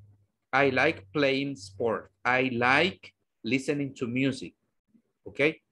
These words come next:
"I like dancing". En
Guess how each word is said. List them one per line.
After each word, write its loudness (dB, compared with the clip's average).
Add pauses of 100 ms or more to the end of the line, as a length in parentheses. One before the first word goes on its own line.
(220)
"I 4
like 2
dancing". 0 (1800)
En -10